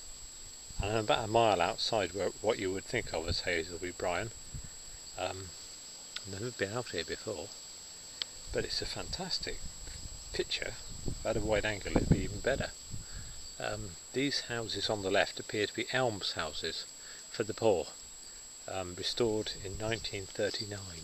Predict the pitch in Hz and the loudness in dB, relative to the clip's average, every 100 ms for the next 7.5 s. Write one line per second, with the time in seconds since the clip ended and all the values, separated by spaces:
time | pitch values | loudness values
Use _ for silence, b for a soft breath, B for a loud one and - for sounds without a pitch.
0 | 82 - - - - B B - - - | -8 -10 -10 -14 -14 B B -12 -8 0
1 | 117 - - 98 85 - 90 92 92 95 | 0 2 2 4 4 0 -2 0 0 -4
2 | 90 101 92 85 80 82 - 92 90 95 | -2 -4 -2 2 2 2 2 2 4 0
3 | 85 76 - - - - - - - - | 0 -4 -12 -12 -12 -14 -14 -14 -12 -8
4 | - - - 95 92 95 90 95 87 90 | -6 -6 -4 0 2 0 -2 4 6 6
5 | - - - - - - - - - - | 2 -4 -6 -6 -8 -8 -8 -8 -10 -10
6 | - - - - - - - - - - | -12 -12 -10 -10 -10 -12 -8 2 2 4
7 | - - 127 135 | 0 2 4 4